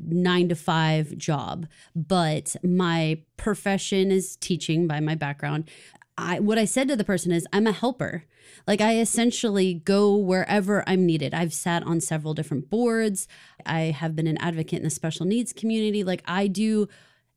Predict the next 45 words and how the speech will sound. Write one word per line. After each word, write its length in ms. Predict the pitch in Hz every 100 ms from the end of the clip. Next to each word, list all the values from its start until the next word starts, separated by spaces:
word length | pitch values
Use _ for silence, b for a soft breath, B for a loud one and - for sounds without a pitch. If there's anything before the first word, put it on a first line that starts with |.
| _
anything 1000 | 214 254 302 294 - 220 208 202 202 196 -
where 260 | 180 190
I 200 | - 196
see 420 | 190 - 202 190 -
a 160 | 175 165
need, 600 | 170 202 214 170 151 147
a 100 | 160
void 520 | 160 180 160 160 160
for 180 | - 170
a 140 | 165
helper 500 | - 247 269 170 160 170
is 120 | 170
where 260 | 165 175 -
I 180 | 180 180
step 320 | - 170 180
in. 160 | 165
And 220 | 165 180 180
that 140 | 214
doesn't 280 | 262 294 185
come 160 | 202
with 140 | 220 196
a 60 |
paycheck. 460 | 160 175 - - -
And 160 | 170 170
that's 220 | 165 -
not, 220 | 185 175 B B B -
but 100 | 247
I 140 | 277 294
feel 240 | - 320
called, 480 | - - 233 151 151 B B 175
like 220 | 190 -
a 80 | 185
priest 420 | - - 254 -
would 140 | 175 151
feel 160 | 147
called, 320 | 143 147 143 139
or 140 | 156
a 80 | 156
doctor 440 | 156 165 - 165
feels 280 | - 156 139
called, 340 | - 143 147
or 240 | 147 156 160 B B -
whatever, 420 | 180 202 208 170
different 320 | 208 233 -
professions. 380 | 196 202 190